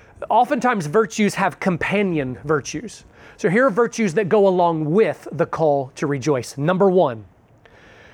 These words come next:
we are to give thanks in all circumstances.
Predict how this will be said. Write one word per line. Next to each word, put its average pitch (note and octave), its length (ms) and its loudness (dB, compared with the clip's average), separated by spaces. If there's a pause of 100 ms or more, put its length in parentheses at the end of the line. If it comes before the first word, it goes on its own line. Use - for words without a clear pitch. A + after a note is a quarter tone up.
(140)
we G3+ 160 4
are G3 160 4
to E3+ 360 -2 (100)
give G#3+ 200 2
thanks - 640 -4 (420)
in F#3 220 0 (100)
all C#3+ 500 2
circumstances. C3+ 960 -8